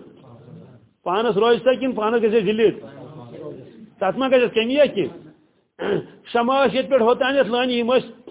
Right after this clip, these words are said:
یِم ٲسۍ چھتہٕ کیٛاہ گٔمٕتۍ؟ یعنی یِم ٲسۍ نہٕ دزان کِہیٖنۍ۔ اکھ شخص آو پنُن شمع ہٮ۪تھ، أمۍ زٲلۍ سٲری، أمۍ زٲلۍ۔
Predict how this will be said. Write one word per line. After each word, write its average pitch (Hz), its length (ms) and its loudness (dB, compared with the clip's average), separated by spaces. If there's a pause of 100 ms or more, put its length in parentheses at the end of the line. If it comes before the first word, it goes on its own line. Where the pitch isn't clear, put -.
(600)
یِم 202 160 -4
ٲسۍ 254 100 2
چھتہٕ 170 260 -2
کیٛاہ 240 180 0
گٔمٕتۍ؟ 170 640 -4
یعنی 226 140 0
یِم 247 160 0
ٲسۍ 254 180 0
نہٕ 254 120 2
دزان 269 160 0
کِہیٖنۍ۔ 240 240 -2
اکھ 240 100 -2
شخص 262 280 0
آو 285 120 4
پنُن 262 300 0
شمع 240 280 0
ہٮ۪تھ، 254 180 0
أمۍ 226 140 -4
زٲلۍ 233 200 2
سٲری، 202 340 2
أمۍ 208 100 -2
زٲلۍ۔ 254 220 2